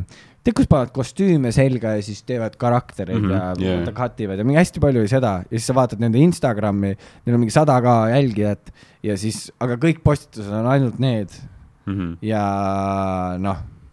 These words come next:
Speaker 1: on teinud kaks-kolm aastat stand-up'i.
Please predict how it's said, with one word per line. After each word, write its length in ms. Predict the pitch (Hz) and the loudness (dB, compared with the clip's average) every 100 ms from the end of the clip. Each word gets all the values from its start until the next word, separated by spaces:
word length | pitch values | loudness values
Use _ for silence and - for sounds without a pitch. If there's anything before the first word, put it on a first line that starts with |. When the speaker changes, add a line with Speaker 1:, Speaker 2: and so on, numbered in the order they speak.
| _ _ _ _ _ | _ _ _ _ _
Speaker 1:
on 220 | 113 113 110 | -4 -2 0
teinud 380 | 120 110 95 | 0 -2 -2
kaks-kolm 480 | - 131 - 120 110 | 0 0 2 2 4
aastat 240 | 104 104 - | 2 -2 0
stand-up'i. 560 | 156 135 107 - 101 | 0 0 -2 -6 -8